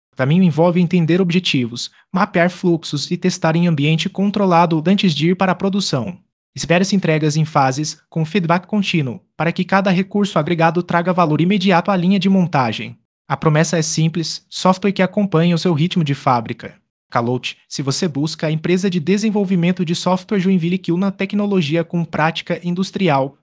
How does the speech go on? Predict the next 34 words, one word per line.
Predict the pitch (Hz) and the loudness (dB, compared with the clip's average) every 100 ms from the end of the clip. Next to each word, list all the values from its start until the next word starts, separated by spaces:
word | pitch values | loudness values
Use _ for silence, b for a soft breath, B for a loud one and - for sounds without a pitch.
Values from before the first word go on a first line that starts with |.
| - | -8
escolha | 160 - 185 | -6 -2 -2
quem | 180 175 170 | 0 0 0
já | 147 180 | 0 0
conhece | 196 185 175 180 | -2 0 0 0
as | 175 | -4
demandas | 147 180 202 202 | 0 2 2 0
da | 147 | -2
região | 127 147 143 156 156 165 | -2 -2 0 0 0 0
e | 196 | 0
entrega | 196 185 175 175 | -2 0 -2 -2
resultados | 151 156 170 175 185 185 185 | -2 -2 -2 0 0 0 -2
reais | 170 165 180 | -2 0 0
no | 180 | -2
chão | - 185 | 0 0
de | 180 | 0
fábrica. | 175 147 117 113 - - - _ _ _ | -2 -2 -4 -6 -14 -18 -20 _ _ _
Para | 127 131 | -2 0
soluções | 180 180 175 - 147 147 | 2 2 0 -2 -4 -4
industriais, | 143 170 - 185 170 139 151 - b - | -4 -4 -4 0 2 2 -2 -6 b -6
explore | 147 - 185 185 | -4 0 2 2
também | 180 185 160 190 | 2 2 4 2
o | |
desenvolvimento | 180 202 220 196 185 190 147 156 | 2 2 2 2 2 2 2 0
de | 170 | 0
aplicativos | 156 160 175 175 - 190 190 | 0 -2 -2 -2 0 0 2
específicos | 190 - 214 - 196 196 180 - | 0 -2 -4 -2 -2 -2 -2 -4
para | - 190 | 0 2
indústrias | 196 147 160 - 175 147 | 2 2 -2 -2 -2 0
em | 165 | 2
desenvolvimento | 175 202 208 202 185 151 147 151 | 2 2 2 2 2 2 0 0
de | 147 | 0
aplicativo | 151 165 170 175 190 202 | 0 0 -2 -2 0 0
para | 202 214 | 2 2
indústrias. | 202 139 113 110 110 90 - - | 2 2 -2 -6 -12 -14 -10 -10